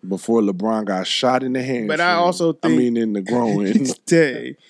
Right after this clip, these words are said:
Speaker 2: But I also think, too, like, the whole Anthony Davis thing kinda took its toll on the team,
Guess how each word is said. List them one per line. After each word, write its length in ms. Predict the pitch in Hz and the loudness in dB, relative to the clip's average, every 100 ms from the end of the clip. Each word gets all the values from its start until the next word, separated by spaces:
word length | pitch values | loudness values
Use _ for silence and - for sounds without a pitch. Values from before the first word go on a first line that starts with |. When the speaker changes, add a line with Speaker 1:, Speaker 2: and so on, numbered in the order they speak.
| - - - | -20 -20 -8
Speaker 2:
But 160 | 156 | -2
I 60 | 160 | 2
also 300 | 165 160 151 | 2 2 -2
think, 420 | 147 160 147 - | 0 0 0 -2
too, 300 | - 170 151 | 2 4 4
like, 260 | 139 131 131 | 2 -2 -4
the 80 | 131 | -4
whole 220 | 147 135 | -2 0
Anthony 380 | 147 139 139 131 | -2 -2 -4 0
Davis 420 | 143 147 131 123 | 2 2 2 -2
thing 480 | 143 139 131 127 117 _ _ | -2 -2 0 -4 -8 _ _
kinda 200 | 156 143 | -8 -6
took 240 | 123 147 135 | -6 -6 -6
its 120 | 120 | -10
toll 340 | - 135 131 123 | -6 -4 -2 -4
on 80 | |
the 80 | 117 | -6
team, 520 | - 135 131 120 120 | -6 -4 -2 -4 -8